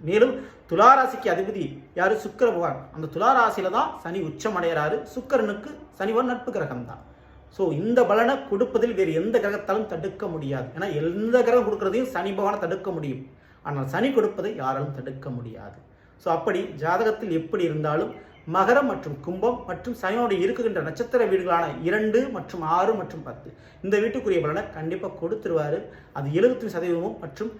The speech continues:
நான் சொன்ன மாதிரி கல்வி, காதல், குடும்பம், சொந்த வீடு, அசையா சொத்துக்கள் போன்ற விஷயங்கள் நூற்றுக்கு நூறு சதவீதம் நிச்சயமா நடக்கக்கூடிய தருணமாக இருக்கும். So, இருபத்தஞ்சு வயசுலேருந்து நாற்பத்தஞ்சு வயசுக்குள்ள இதை சாதித்துக் கொள்வதற்கு, இந்த பலனை நீங்க அனுபவிப்பதற்கு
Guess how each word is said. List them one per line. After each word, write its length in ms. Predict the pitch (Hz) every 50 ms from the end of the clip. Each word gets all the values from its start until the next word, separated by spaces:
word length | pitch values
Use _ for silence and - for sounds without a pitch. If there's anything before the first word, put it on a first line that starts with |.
| - - -
நான் 160 | - 175 156 -
சொன்ன 140 | 180 185 185
மாதிரி 160 | 190 202 226 262 - - - - - -
கல்வி, 360 | 185 190 208 220 226 240 262 277 269 - - - - - - - -
காதல், 380 | 175 180 196 208 208 240 269 277 - - - - -
குடும்பம், 440 | 196 175 208 214 208 208 254 269 269 269 - -
சொந்த 200 | 180 175 175 180 196 175 185
வீடு, 200 | 185 190 - - - - - - - - - - - - - - - - - - 160
அசையா 220 | 165 156 196 196 180 -
சொத்துக்கள் 380 | 160 147 - - 135 139 143 139 - -
போன்ற 200 | - 202 214 208 196 175
விஷயங்கள் 340 | 156 - 190 175 180 220 208 170
நூற்றுக்கு 360 | 180 247 247 - 269 - 226 185
நூறு 120 | 185 202 -
சதவீதம் 240 | 185 180 202 190 165
நிச்சயமா 240 | - - 214 196 170 156
நடக்கக்கூடிய 360 | 160 190 220 220 220 185 170
தருணமாக 340 | 151 143 151 151 151 147 139
இருக்கும். 240 | 127 - - - - -
So, 80 | - 175 160 143 151
இருபத்தஞ்சு 400 | 170 196 220 214 - 185 175 175
வயசுலேருந்து 360 | 196 202 226 233 226 233 277 - - - - - - - - 180
நாற்பத்தஞ்சு 440 | 208 233 247 262 247 220 220 202 190
வயசுக்குள்ள 360 | 202 220 214 202 202 202 226 240 233 - - - - - - 196
இதை 120 | 196 202 180 - -
சாதித்துக் 460 | 202 214 240 262 277 - - 254 -
கொள்வதற்கு, 540 | 220 196 185 190 180 160 160 - - - 143 139 - - - - 170
இந்த 100 | 165 156 147
பலனை 180 | 170 208 240 233 220
நீங்க 140 | 196 180 165
அனுபவிப்பதற்கு 560 | 180 240 269 262 262 - 190 170 - - 190